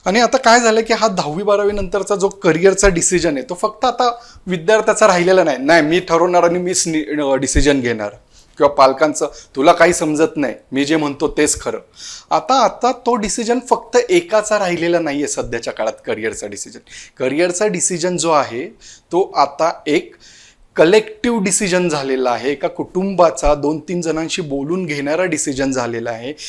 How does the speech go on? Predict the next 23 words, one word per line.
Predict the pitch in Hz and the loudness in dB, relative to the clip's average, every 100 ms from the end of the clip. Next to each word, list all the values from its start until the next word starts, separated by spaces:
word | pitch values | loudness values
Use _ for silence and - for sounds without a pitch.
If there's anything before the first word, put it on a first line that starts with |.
| - - 131 | -16 -12 -4
ज्या | 135 180 | 0 0
डिसिजनमध्ये | 175 143 165 135 139 135 123 107 113 143 - - - - - | -2 -4 -4 -2 -2 0 -4 -4 -4 -4 -6 -14 -20 -20 -14
फ्युचर | - 156 143 190 196 160 | -6 -6 -2 0 0 0
रिस्क | 151 156 - - | -2 0 -2 -4
कॅल्क्युलेट | 165 135 - 202 214 214 - _ | -4 -4 -4 0 2 2 -6 _
करून | 190 185 226 220 - _ _ - - | 0 0 0 -4 -10 _ _ -12 0
करिअर | 170 156 175 165 | 2 4 2 0
चॉईस | - 156 147 - | 0 0 2 -2
करणं | - 127 123 127 | 0 0 -2 -8
हा | 135 151 | -4 -2
निर्णय | 143 127 135 139 | -2 -4 -4 -4
घेण्यात | 127 120 123 127 127 | -4 -6 -6 -6 -6
यायला | 120 120 117 120 | -2 -2 0 0
लागलेला | 113 104 110 107 | 0 -4 -6 -4
आहे. | 98 107 | -6 -8
तर | - | -8
आपल्याला | 135 151 180 196 | -8 -6 -6 -6
फ्युचर | 165 135 220 202 | -10 -4 -2 0
रिस्क | 202 - - | -2 -2 0
कॅल्क्युलेट | 165 - 170 170 | -2 -2 -6 -4
करणं | - 131 127 135 - - - - _ | -4 -4 -2 -6 -8 -20 -20 -20 _
आपल्या | - - 139 | -4 -2 -2
करिअरमध्ये | 135 131 127 123 117 | 0 0 0 -2 -8